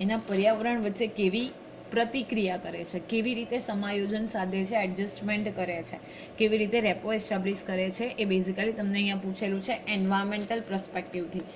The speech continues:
એટલે કે પર્યાવરણના પરિપ્રેક્ષ્યમાં. તો of course આપણો આન્સર જે આવશે એ વ્યક્તિ અને પર્યાવરણ વચ્ચે કેવી ક્રિયા અને પ્રતિક્રિયા થાય છે એને ધ્યાનમાં લેવું. ઓકે, નેક્સ્ટ ક્વેશ્ચન છે,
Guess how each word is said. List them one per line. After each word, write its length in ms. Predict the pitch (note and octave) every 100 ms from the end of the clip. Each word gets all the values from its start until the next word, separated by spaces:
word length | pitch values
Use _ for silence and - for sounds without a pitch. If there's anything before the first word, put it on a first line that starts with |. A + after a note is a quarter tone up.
| - - -
એટલે 260 | F#3+ G3+ F#3+
કે 160 | A3
પર્યાવરણના 760 | A#3+ G#3+ G3 G#3+ G#3+ G#3+ A3 A3+
પરિપ્રેક્ષ્યમાં. 880 | G#3 F#3+ F#3 F#3 - F3+ F3+ F3+ -
તો 60 |
of 260 | F#3+ F#3 G#3
course 200 | A3 A3+
આપણો 240 | G#3+ G#3+
આન્સર 420 | G3 F#3 F#3+ G#3+
જે 180 | G#3 G3+
આવશે 440 | F#3+ F#3+ F#3 G#3+ A#3 - - -
એ 100 | G#3
વ્યક્તિ 580 | A#3 F3+ F3+ G3+ - C4+
અને 140 | C4 B3+
પર્યાવરણ 600 | A#3 A3+ A3+ A3 A3+ A3
વચ્ચે 240 | A3 B3
કેવી 360 | A#3 A3 G#3 B3
ક્રિયા 360 | B3 A3 G#3+
અને 120 | G#3+
પ્રતિક્રિયા 600 | G3+ G#3 G3 G3+ G3+ G3 F#3+
થાય 240 | F#3+ F3+
છે 240 | F3 A3 -
એને 240 | G#3 G3 G#3+
ધ્યાનમાં 440 | F#3 F3+ E3+ E3+
લેવું. 260 | D#3+ D#3 D#3+ - - - -
ઓકે, 240 | F#3+ - - - - - - - - - - - - - - - - -
નેક્સ્ટ 380 | G3 A3+ - A#3+
ક્વેશ્ચન 560 | A#3 A3+ A3 - G#3 G3+
છે, 480 | G#3 G#3 B3 -